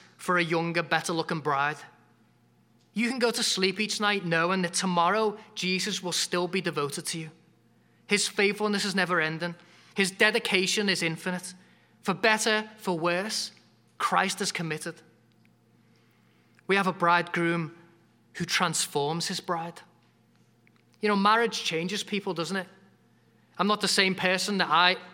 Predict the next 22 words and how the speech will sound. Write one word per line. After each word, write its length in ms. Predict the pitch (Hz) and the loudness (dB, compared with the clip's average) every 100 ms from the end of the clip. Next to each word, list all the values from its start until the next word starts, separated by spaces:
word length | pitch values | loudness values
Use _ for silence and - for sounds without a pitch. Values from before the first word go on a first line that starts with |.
| - | 2
I 120 | 165 | 2
was 320 | 160 165 185 | 4 2 2
when 120 | 190 | 2
I 40 | 165 | 2
met 180 | 165 165 | 4 4
Heidi. 440 | 165 165 170 190 - - - _ _ _ _ _ | 4 4 2 -4 -8 -20 -20 _ _ _ _ _
She's 240 | - 196 185 | 0 0 2
changed 400 | 175 175 180 196 | 2 2 0 -4
me 60 | |
for 140 | 175 170 | -6 -4
the 80 | |
better. 340 | 165 170 180 190 | 0 0 0 -2
I 80 | 175 | 0
think 160 | 175 | 0
a 40 | 170 | 0
good 220 | 175 170 | 0 -2
spouse 540 | - 175 175 170 - - - | 2 2 4 0 -4 -6 -6
will 120 | 165 | -4
do 240 | 151 165 160 | 0 0 0
that 180 | 170 - | -2 -2
to 100 | 196 | -4
you. 140 | 196 | -6